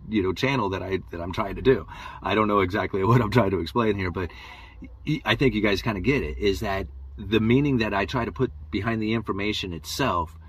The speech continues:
when I present it isn't necessarily one that is, you know, I, my intention to be negative, although that's the way it comes off, but it's your job on the other side to receive it in a fashion that is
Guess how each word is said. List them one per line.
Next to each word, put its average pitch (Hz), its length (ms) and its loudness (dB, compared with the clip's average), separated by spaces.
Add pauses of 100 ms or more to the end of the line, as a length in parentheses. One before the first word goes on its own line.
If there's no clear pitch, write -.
(580)
when 104 220 2
I 113 180 4
present 107 560 -2
it 78 180 -4 (180)
isn't 131 340 4
necessarily 110 880 2
one 104 300 0
that 95 140 -2
is, - 180 -4 (240)
you 120 100 4
know, 90 220 -4
I, 98 160 -2
my 107 240 2
intention 101 480 -2
to 92 60 -2
be 95 240 0
negative, 95 520 0 (120)
although 101 300 2
that's 98 260 -4
the 107 80 -2
way 98 160 0
it 78 80 -4
comes 82 200 -4
off, 113 220 2
but 95 140 -2
it's 82 260 -4
your 123 360 2
job 98 300 -2
on 90 140 -4
the 87 140 -8
other 80 100 -10
side 120 320 -4
to 113 100 -6
receive 120 460 2
it 98 140 0 (680)
in 110 120 2
a 92 100 -2
fashion 101 460 0
that 92 160 -2
is 87 400 -4